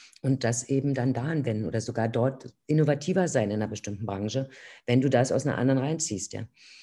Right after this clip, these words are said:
Und <clears throat> das sind einfach ganz, ganz wichtige Punkte, glaube ich, ja. Und das kann ich auch bestätigen, da ist zum Beispiel Clubhouse und diese ganzen Apps da, die jetzt neu, diese Social Networks,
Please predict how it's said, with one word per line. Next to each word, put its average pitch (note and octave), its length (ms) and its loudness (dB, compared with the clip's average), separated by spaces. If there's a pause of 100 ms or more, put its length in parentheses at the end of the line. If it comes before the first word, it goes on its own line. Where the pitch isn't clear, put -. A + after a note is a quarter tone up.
(140)
Und A#2 380 0
<clears throat> - 60 -20
das A#2+ 360 2
sind D#3 120 0
einfach A#2+ 220 -2
ganz, A#2+ 200 -2
ganz A#2+ 180 -2
wichtige B2 360 -2
Punkte, A#2 320 -4
glaube F#2 260 -4
ich, - 120 -10
ja. F#2 80 -6
Und - 600 -18
das - 100 -8
kann A#2+ 120 2
ich A#2 120 4
auch A2 100 2
bestätigen, A#2+ 520 -2
da A2+ 100 0
ist - 120 -4
zum B2 100 -2
Beispiel A#2 180 -6
Clubhouse A#2+ 500 -4
und A2+ 120 -4
diese A2+ 160 -8
ganzen A2+ 360 -4
Apps - 280 -6
da, A#2+ 120 -2
die A#2 140 -4
jetzt G#2+ 200 -2
neu, G#2+ 180 -4
diese A2 220 -8
Social B2 380 0
Networks, G#2+ 500 -2